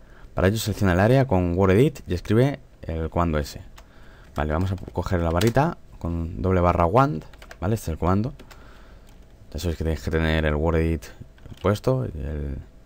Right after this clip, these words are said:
y creo que el Word Ward también, creo que es, van juntos. Entonces, bueno, pues, eh, aquí podemos hacer una selección de, de todo esto. Mira, como veis, aquí ya hay una señal de redstone.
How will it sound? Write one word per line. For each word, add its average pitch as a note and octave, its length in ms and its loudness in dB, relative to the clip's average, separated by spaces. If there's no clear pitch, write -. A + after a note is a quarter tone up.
y - 40 -10
creo G2 120 0
que A#2+ 60 4
el G#2+ 60 6
Word E2 160 4
Ward D#2+ 180 4
también, E2 300 0
creo F#2+ 120 -4
que D#2 260 0
es, D2+ 180 -10
van D2+ 240 -4
juntos. E2+ 480 -4
Entonces, G2+ 340 2
bueno, E2 160 4
pues, D2 380 -4
eh, D#2 200 -2
aquí D#2 160 -4
podemos E2+ 260 2
hacer E2+ 420 -2
una E2+ 140 0
selección A#2 460 0
de, D#2+ 440 -2
de D2+ 100 -4
todo F2 140 2
esto. G#2 160 -2
Mira, D#2+ 140 0
como D#2+ 160 0
veis, F#2 220 -2
aquí - 160 -6
ya F#2 80 2
hay F#2+ 60 2
una F#2+ 120 2
señal F2+ 240 0
de E2 120 2
redstone. A2+ 400 0